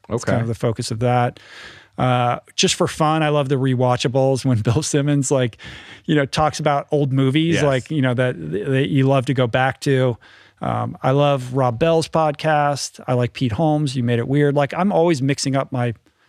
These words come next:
Speaker 1: my podcasting
Speaker 2: I like it.
Speaker 1: kind of lineup. Um, but those are just some that I've been listening to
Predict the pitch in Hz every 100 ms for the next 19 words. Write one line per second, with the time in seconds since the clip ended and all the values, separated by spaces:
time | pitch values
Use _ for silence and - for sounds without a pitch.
0 | _ - 113 - 127 123 139 131 - 135
1 | 127 131 123 - 117 139 127 123 113 -
2 | 127 139 170 220 - _ 139 131 123 117
3 | 113 - 123 135 120 120 110 - 120 113
4 | 113 110 - 117 113 113 113 113 - 117
5 | - 120 - - 58 58